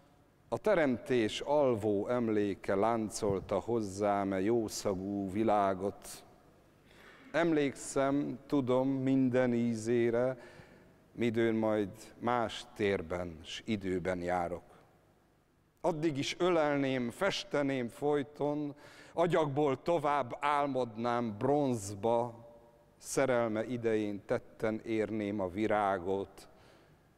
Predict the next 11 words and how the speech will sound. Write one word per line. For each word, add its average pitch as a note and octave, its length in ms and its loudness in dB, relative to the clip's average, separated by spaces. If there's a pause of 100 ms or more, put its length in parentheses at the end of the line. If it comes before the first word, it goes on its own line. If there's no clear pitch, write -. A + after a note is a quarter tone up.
(460)
mielőtt G2+ 460 -2
ledől F#2+ 540 0
a D#2+ 140 -4
porba. E2+ 580 -8 (1400)
Ám A2 180 -2
mellkasom B2+ 720 -2
mélyén, A#2+ 640 2
ha G2+ 120 -2
reng A#2+ 300 0
a G2+ 80 2
lélek, A#2 560 0